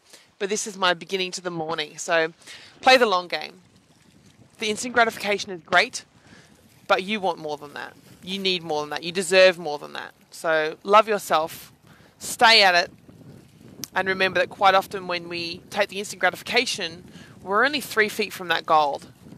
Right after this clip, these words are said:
The, the goal, the, the vision, the, the big dream is only a few steps away. So just continue on and, and know that you are here for so much more than just ordinary life. But maybe you are one of those people that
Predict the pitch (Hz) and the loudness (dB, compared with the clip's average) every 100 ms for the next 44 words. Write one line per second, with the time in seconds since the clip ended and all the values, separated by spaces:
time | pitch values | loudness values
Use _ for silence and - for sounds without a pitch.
0 | - - - 202 196 185 185 - 190 170 | -20 -20 -4 0 0 -2 -6 -6 -6 0
1 | 220 214 214 208 185 170 170 170 160 196 | 6 8 8 6 4 4 2 -2 -8 -4
2 | 208 190 185 175 165 170 175 160 226 175 | -4 -6 -4 0 0 0 -4 -4 -6 -6
3 | 170 170 208 185 170 - 190 190 180 - | -8 -6 -6 -4 -6 -4 -6 -4 -6 -6
4 | 190 - 185 - 160 151 - - 175 202 | -8 -2 -2 -2 -6 -4 -4 -8 -12 -12
5 | - 190 - 185 170 156 156 156 143 160 | -12 -10 -10 -10 -8 -6 -6 -8 -4 -4
6 | 156 156 - - - - - 190 196 196 | -4 -8 -16 -14 -14 -10 -4 -2 0 0
7 | 196 190 185 175 170 165 185 175 180 - | 0 -2 -6 -2 -2 -2 -8 -10 -10 -10
8 | 175 175 180 165 165 165 156 - 170 165 | -10 -10 -12 -12 -10 -12 -14 -14 -6 -4
9 | 156 151 151 139 82 - - - - - | -2 0 2 0 0 -4 -12 -20 -20 -18
10 | - - - - 208 220 226 233 311 285 | -18 -20 -14 2 6 6 6 2 2 4
11 | 190 190 190 - 269 185 165 | 2 0 0 -2 -8 -8 -8